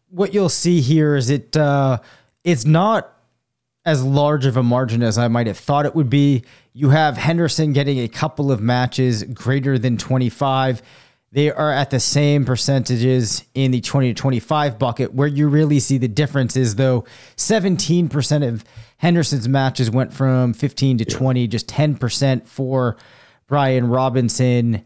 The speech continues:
Speaker 1: uh, and then forty percent of his matches held under five, just thirty-two percent of Henderson's. So not a massive difference, uh, but this would lean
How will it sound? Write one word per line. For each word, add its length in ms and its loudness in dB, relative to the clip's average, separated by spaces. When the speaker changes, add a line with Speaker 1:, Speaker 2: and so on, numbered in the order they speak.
Speaker 1:
uh, 200 -2
and 180 2
then 220 2
forty 500 2
percent 380 0
of 80 0
his 100 -2
matches 440 -2
held 280 -2
under 340 -2
five, 460 -2
just 240 -6
thirty-two 480 -4
percent 460 -4
of 100 -6
Henderson's. 760 -4
So 160 0
not 160 2
a 100 0
massive 640 0
difference, 600 -2
uh, 220 0
but 200 -2
this 160 -2
would 260 -2
lean 600 0